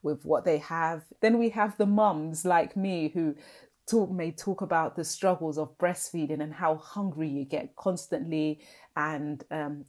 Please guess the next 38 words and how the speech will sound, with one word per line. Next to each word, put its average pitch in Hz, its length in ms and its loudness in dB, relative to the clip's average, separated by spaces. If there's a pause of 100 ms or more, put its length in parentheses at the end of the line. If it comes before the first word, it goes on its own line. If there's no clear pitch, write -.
I've, 175 140 -4
I've 165 180 -2
had 160 260 -8
several 151 400 -4
mums 151 300 -6
talk 156 220 -4
about 156 300 2
having 151 280 -4
lack 151 240 -6
of - 120 -6
sleep, 175 360 -2
which - 180 -6
I'm 185 240 0
going 147 300 -4
through 151 260 -6
right 156 260 0
now 143 220 -2
with 143 160 -2
my 151 140 -2
one-year-old 156 720 -2
who's 160 260 -4 (320)
not 180 220 -2
sleeping 180 440 -4
very 147 260 -2
well. 139 320 -2
And 143 140 -6
then, 147 200 -4 (340)
you 170 120 -6
know, 151 240 -4 (160)
like 165 240 -6
I 165 40 -6
said 175 300 2
yesterday, - 600 -4
I 160 100 -4
got 165 180 -2
out 170 180 0
of 156 180 -12
bed 151 380 0